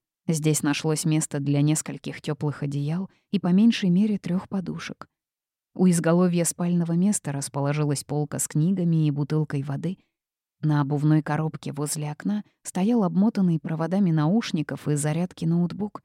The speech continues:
Сразу стало понятно, как полоумной удавалось целыми днями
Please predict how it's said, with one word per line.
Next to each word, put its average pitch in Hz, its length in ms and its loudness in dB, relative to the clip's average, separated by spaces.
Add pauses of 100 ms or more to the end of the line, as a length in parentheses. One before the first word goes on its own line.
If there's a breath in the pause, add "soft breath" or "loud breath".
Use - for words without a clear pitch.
(920)
Сразу 185 420 2
стало 180 340 0
понятно, 180 640 0
как - 260 -10
полоумной 151 640 2
удавалось 160 560 -2
целыми 165 440 0
днями 220 420 -2